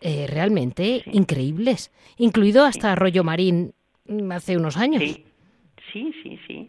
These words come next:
Speaker 2: sí.
Speaker 1: Con una clarividencia increíble.
Speaker 2: Sí, sí, es verdad, sí, sí, es verdad.
Speaker 1: ¿Y exige mucha humildad, madre?
Speaker 2: No.
Speaker 1: <laughs>
Speaker 2: No. Yo para mí ninguna.
Speaker 1: Eh,
Speaker 2: Es
Speaker 1: vale.
Speaker 2: mi vocación.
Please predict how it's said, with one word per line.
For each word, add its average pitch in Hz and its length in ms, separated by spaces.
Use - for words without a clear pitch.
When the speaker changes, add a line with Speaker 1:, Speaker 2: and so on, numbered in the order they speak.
Speaker 2:
sí. - 240
Speaker 1:
Con 196 160
una 202 140
clarividencia 220 1160
increíble. 196 760
Speaker 2:
Sí, - 200
sí, 156 100
es 165 100
verdad, 143 300
sí, - 80
sí, - 80
es - 60
verdad. 139 280
Speaker 1:
¿Y 226 120
exige 311 420
mucha 302 300
humildad, 247 440
madre? 208 400
Speaker 2:
No. 165 400
Speaker 1:
<laughs> 226 460
Speaker 2:
No. 190 400
Yo 196 160
para 262 240
mí 185 140
ninguna. 233 580
Speaker 1:
Eh, 254 80
Speaker 2:
Es 247 100
Speaker 1:
vale. 233 240
Speaker 2:
mi 254 100
vocación. 254 680